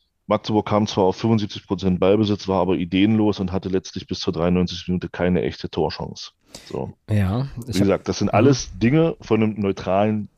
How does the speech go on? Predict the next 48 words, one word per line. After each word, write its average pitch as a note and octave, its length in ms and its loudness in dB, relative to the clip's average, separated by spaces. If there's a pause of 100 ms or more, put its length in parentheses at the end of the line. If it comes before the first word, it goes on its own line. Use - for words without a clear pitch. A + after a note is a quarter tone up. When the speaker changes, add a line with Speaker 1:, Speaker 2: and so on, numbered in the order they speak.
Speaker 1:
Ticker. F#2 420 -6
Das E2+ 160 -8
ist F#2 160 -6
nicht - 320 0
von - 220 -4
uns, - 420 -2
nicht G2+ 220 -2
von F#2 100 0
Alex, B2 340 0
nicht G#2+ 200 -4
von G2 180 0
mir. F2 260 0 (240)
Speaker 2:
Mhm. G#2+ 80 -6
Speaker 1:
Nur G2 360 -4
Speaker 2:
Ich - 80 -4
Speaker 1:
um F#3+ 60 2
Speaker 2:
hab G2+ 80 2
Speaker 1:
das - 100 -14
nochmal E2+ 260 -2
zu - 140 -10
betonen. D#2+ 400 -6 (100)
Speaker 2:
Ja, A2 260 -2
ich, - 240 -8
ich, - 300 -6
<laughs> - 240 2
ich E2 100 0
hab G#2 120 0
ja A#2 80 2
auch A#2+ 100 4
noch C#3+ 80 6
so G2+ 80 4
ein F#2+ 60 -4
paar G#2 100 2
geile F#2+ 240 2
Sachen, G#2+ 220 0
aber G#2 300 2
ich G2+ 100 -4
hab G2+ 80 -4
jetzt C3 100 0
erstmal B2 220 -2
nochmal A#2+ 140 0
eine G#2+ 80 -2
Frage A2+ 280 -2
zu - 140 -6
diesem G#2 160 -4
Kreativitäts- G2+ 680 -2
und A2 100 -6
Ideenthema. E2+ 640 -2